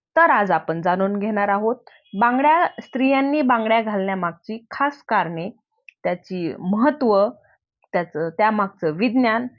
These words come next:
या सर्व गोष्टी आपण या आज व्हिडिओमध्ये पाहणार आहोत. तर तुम्ही व्हिडिओ शेवटपर्यंत पहा, मध्ये स्किप करू नका. तर आता पाहूया आपण बांगड्यांचं सांस्कृतिक महत्त्व. भारतीय संस्कृतीत बांगड्या ह्या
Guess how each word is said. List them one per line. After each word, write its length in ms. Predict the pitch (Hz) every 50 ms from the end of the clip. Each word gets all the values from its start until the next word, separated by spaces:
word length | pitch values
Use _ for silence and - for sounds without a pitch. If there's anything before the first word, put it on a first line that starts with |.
| _ _ _
या 180 | - 240 262 285
सर्व 340 | 285 - 381 349 381 359 359
गोष्टी 320 | 285 247 262 254 - - 220
आपण 300 | 208 208 214 208 202 190
या 200 | 185 185 190 185
आज 180 | 180 175 185
व्हिडिओमध्ये 560 | 185 220 202 170 170 165 160 156 151 151 156
पाहणार 360 | - - 170 185 185 180 190 190
आहोत. 280 | 185 190 202 240 269 262 - _ _ _ _ _ _ _ -
तर 100 | 285 302
तुम्ही 340 | 294 - 269 254 254 262 247
व्हिडिओ 320 | 247 247 226 220 208 208
शेवटपर्यंत 760 | 214 - 208 185 180 185 185 - 196 190 196 202 208 196 226
पहा, 380 | 220 - - 226 226 254 262 311 311 _ _ _ _ _ _ _ _ _ _ -
मध्ये 260 | 202 202 190 190 208
स्किप 380 | 202 - - - 262 233 - -
करू 220 | 269 262 262 262
नका. 320 | 262 254 254 254 294 302 330 - _ _ _ _ _ _ _ _ _ _ _ _ _ _ - 202 - _ -
तर 180 | 311 262 247
आता 340 | 262 - - - 240 240 311
पाहूया 380 | 302 302 269 254 254 247 233 202
आपण 360 | 196 196 - 190 196 208 226 233
बांगड्यांचं 760 | 285 - 190 196 247 247 247 254 254 247 247 240 247 294 302
सांस्कृतिक 640 | 302 302 269 240 233 226 - - 190 190 - 226 233 240
महत्त्व. 400 | 254 240 208 196 - - - 135 - - _ _ _ _ _ _ _ _ _ _ _ _ -
भारतीय 580 | 175 185 226 208 214 220 226 - 262 294 339
संस्कृतीत 640 | 392 392 370 311 320 311 - - 247 220 - 196 208 214 - 196
बांगड्या 440 | 185 208 208 202 208 226 247 269 302 285
ह्या 380 | 247 233 262 220 190 185 214